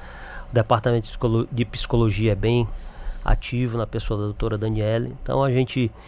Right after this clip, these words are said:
entende que a gente tá lá pra formar o atleta, a gente quer o resultado desportivo,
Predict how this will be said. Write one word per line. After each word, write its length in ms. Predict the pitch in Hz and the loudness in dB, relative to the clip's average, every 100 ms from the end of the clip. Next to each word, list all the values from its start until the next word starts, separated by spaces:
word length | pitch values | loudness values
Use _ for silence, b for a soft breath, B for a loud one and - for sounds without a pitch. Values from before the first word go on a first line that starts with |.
| B - | B -2
entende 640 | 127 - 123 151 170 147 - | -2 2 4 6 4 0 -2
que 300 | - 120 92 - - - - - - - - - - - | 2 4 2 -6 -20 -20 -20 -20 -20 -20 -20 -20 -18 -12
a 80 | - | -4
gente 140 | 117 | -2
tá 120 | 101 | 0
lá 120 | 101 110 | 2 2
pra 140 | 113 | 0
formar 600 | - 110 107 104 110 147 | 0 0 0 2 2 2
o 100 | 156 | 2
atleta, 460 | 147 - 104 123 139 | 0 0 0 2 2
a 40 | |
gente 220 | 117 113 | 0 -2
quer 260 | - 110 113 | -4 0 2
o 140 | 147 | 2
resultado 480 | 143 139 - 110 113 | 2 0 0 2 2
desportivo, 760 | 127 - 247 247 - 143 95 | -2 -4 -4 -4 0 0 0